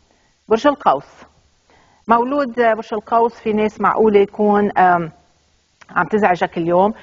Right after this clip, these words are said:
يمكن في ناس اليوم بتستفزك، آه، أو عم تجرب تستفزك، لكن أنت اليوم مفروض تكون قد حالك، آه، مفروض تكون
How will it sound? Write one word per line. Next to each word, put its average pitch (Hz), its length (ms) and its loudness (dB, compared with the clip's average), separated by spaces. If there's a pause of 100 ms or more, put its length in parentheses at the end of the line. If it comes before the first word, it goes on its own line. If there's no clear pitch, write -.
(160)
يمكن 214 220 2
في 190 180 -2
ناس 190 280 0
اليوم 190 480 4
بتستفزك، 180 880 -2 (480)
آه، 180 640 2 (100)
أو 208 120 2
عم 180 180 -2
تجرب 254 340 0
تستفزك، 175 840 -6
لكن 185 320 -2
أنت 185 180 -4
اليوم 180 480 0 (180)
مفروض 180 280 0
تكون 185 260 -2
قد 165 180 -2
حالك، 160 420 -4 (420)
آه، 180 120 0
مفروض 180 280 -6
تكون 190 480 -2